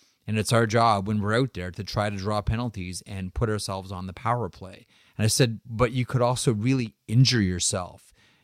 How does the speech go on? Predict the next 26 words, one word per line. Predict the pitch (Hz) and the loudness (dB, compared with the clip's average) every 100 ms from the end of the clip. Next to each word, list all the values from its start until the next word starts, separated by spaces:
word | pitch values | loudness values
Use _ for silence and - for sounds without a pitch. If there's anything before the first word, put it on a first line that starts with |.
| _ | _
doing | 123 127 110 | 4 6 6
that." | 87 87 | 2 -2
And | 101 | -4
he | 107 | -4
said, | - 110 101 98 - _ _ - | 0 0 0 -4 -14 _ _ 0
I | 104 104 | 4 6
know | 98 104 127 | 6 6 6
that, | 107 85 85 107 - - - _ _ | 4 -2 -12 -18 -16 -16 -18 _ _
but | 107 | -2
it's | 104 107 | 0 0
my | 98 | 0
job | 98 101 107 113 | 0 0 0 0
out | 92 90 | -4 -14
there | - 90 87 | -14 -14 -12
to | 107 | -12
try | - 107 | -6 -4
to | 92 90 | -4 -4
get | 101 92 | -4 -4
us | 92 98 | -2 -2
on | 87 82 82 - | -4 -6 -12 -14
the | |
power | - - 107 101 | -14 0 0 2
play. | 85 - 87 - | -2 -12 -14 0
So | 123 | 2
I'm | 107 | 2
either | 104 98 95 | 2 -2 -8